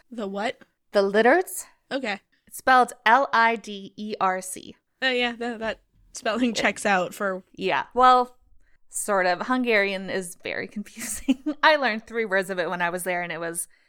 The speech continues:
Speaker 2: good morning, good afternoon, and thank you.
Speaker 1: What is thank you?
Speaker 2: Uh, köszönöm.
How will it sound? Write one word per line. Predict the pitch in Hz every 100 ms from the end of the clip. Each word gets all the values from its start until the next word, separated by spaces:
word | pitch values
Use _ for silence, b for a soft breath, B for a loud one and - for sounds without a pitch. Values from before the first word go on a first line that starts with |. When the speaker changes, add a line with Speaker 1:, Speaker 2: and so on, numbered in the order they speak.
| _ _ -
Speaker 2:
good | 196
morning, | 196 233 233 175 214 _ -
good | 233
afternoon, | 220 208 196 214 262 208 190
and | 214 220
thank | 277 269
you. | 180 180 b b b
Speaker 1:
What | 320
is | 427 339
thank | 175 170 202
you? | 160 202 - _ _ -
Speaker 2:
Uh, | 247 233 220
köszönöm. | 208 311 294 202 170